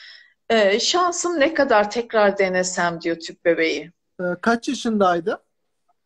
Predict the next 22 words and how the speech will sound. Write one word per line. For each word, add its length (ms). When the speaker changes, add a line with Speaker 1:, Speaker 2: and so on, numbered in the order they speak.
Speaker 1:
Kırk 260
yaşında. 680
Speaker 2:
Kırk 220
yaşında. 420
Şimdi 240
şöyle, 340
kırk 260
yaşında 520
aslında 380
bununla 220
ilgili 300
ben 120
hastalarıma 560
sayfa 380
açıyorum. 440
Ee, 160
nasıl 260
bir 60
sayfa 400
diyeceksiniz? 640
Bizim 200
Türkiye'de 580